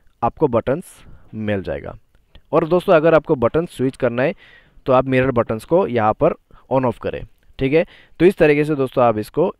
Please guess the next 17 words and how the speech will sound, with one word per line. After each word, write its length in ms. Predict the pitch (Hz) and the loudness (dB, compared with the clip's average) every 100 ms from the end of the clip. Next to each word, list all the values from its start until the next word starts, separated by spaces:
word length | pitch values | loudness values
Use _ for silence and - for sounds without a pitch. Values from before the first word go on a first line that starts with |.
| _ | _
यूज़ 360 | 110 104 107 - | -10 -6 -6 -6
कर 140 | 78 | -12
सकते 300 | 90 - - | -12 -14 -12
हैं। 80 | 95 | -12
तो 160 | - 160 | -2 2
दोस्तों 260 | 196 233 | 2 0
बस 180 | 196 190 | 0 0
इतना 220 | 175 151 | -4 -2
ही 120 | 139 151 | -2 -2
सेटिंग्स 460 | 107 - 131 - 107 | -6 -6 -8 -6 -6
आपको 240 | 104 135 | -4 -6
मिल 260 | 117 104 98 | -4 -6 -6
जाते 300 | 85 - 87 | -6 -6 -12
हैं। 80 | - - - - | -14 -20 -18 -6
यहाँ 300 | 123 147 202 | -2 0 0
की 140 | 214 | -2
दोस्तों 380 | 175 156 156 170 | -2 -2 -2 -4